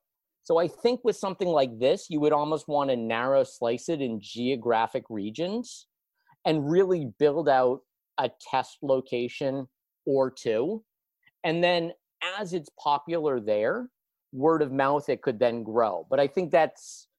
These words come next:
the other big hurdle to get over. How do you get an area that has enough customers and enough contractors that it's beneficial to both sides?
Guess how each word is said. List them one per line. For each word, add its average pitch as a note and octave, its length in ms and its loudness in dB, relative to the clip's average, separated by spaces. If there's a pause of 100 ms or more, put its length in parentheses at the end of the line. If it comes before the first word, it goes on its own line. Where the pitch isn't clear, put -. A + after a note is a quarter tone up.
(200)
the F3 140 -2
other D#3+ 240 4
big C3+ 320 2
hurdle C3+ 380 2
to A2+ 60 -2
get A2 220 2
over. G#2 360 0 (300)
How D3+ 300 4
do E3+ 80 -4
you F3 180 -6
get D3 360 2
an D3 120 -2
area B2 440 0
that A2 140 -2
has A2+ 220 0
enough A#2+ 560 -4 (400)
customers B2+ 800 -6 (140)
and D#3 300 -4
enough C3+ 420 -4
contractors A2+ 1080 -4 (340)
that C3 180 2
it's A#2+ 180 -4
beneficial C3 720 0
to A#2+ 120 -4
both G#2 240 -2
sides? - 540 -12